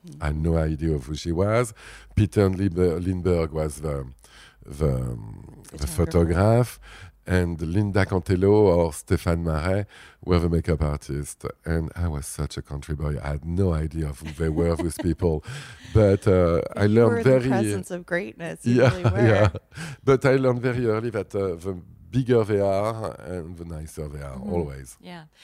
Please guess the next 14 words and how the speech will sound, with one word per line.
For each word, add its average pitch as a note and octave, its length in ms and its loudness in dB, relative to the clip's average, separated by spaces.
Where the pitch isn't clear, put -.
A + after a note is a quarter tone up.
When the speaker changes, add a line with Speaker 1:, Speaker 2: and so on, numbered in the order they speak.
Speaker 3:
I - 100 0
wanna B3 220 -2
ask F#3+ 320 -2
you, E3+ 220 0
because E3+ 640 -4
choosing A#3 360 -4
hair F3+ 220 -6
color G#3 560 2
as E3 160 -4
a - 60 -10
path - 360 -6
is E3 340 -10
quite G#3 360 -2
unusual, E3 460 -2